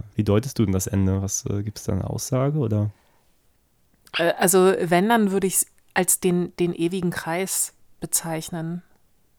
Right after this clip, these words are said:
Speaker 2: Also dass dieser Wunsch eben hochzukommen, sich zu etablieren, also dass das, dass das so ein,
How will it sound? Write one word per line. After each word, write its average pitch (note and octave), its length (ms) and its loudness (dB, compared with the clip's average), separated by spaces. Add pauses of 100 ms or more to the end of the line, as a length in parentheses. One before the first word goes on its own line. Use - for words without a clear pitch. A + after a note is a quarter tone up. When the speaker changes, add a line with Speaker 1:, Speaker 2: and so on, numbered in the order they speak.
(240)
Speaker 2:
Also F3 200 -6
dass F3 220 -2
dieser F3 340 -2
Wunsch F3+ 300 -2
eben E3+ 520 -4 (1200)
hochzukommen, F3 1200 -6 (100)
sich - 460 -10
zu - 160 -4
etablieren, E3+ 880 -2
also F3 240 -6
dass F3 160 0
das, - 280 -2
dass - 180 -2
das E3+ 180 -2
so F#3 140 -2
ein, F3 340 -4